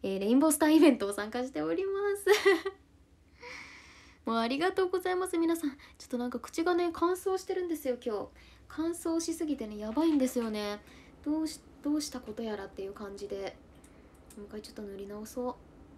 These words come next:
乾燥が気になる。よいしょ。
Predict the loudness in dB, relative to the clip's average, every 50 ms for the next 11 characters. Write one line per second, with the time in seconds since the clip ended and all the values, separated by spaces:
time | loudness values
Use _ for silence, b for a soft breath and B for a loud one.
0 | -20 -20 -20 -20 -20 -20 -20 -20 -20 -20 -20 -20 -20 -20 -20 -20 -20 -20 -20 -20
1 | -20 -20 -20 -20 -20 -20 -20 -20 -14 -8 -4 -2 -2 -2 0 0 0 0 0 -2
2 | -6 -6 -6 -6 -4 -4 -4 -4 -6 -6 -8 -10 -12 -16 -20 -20 -20 -20 -20 -20
3 | -20 -20 -20 -20 -20 -20 -20 -20 -20 -20 -20 -20 -20 -20 -20 -20 -20 -20 -20 -20
4 | -20 -20 -20 -20 -18 -12 -10 -8 -8 -6 -8 -10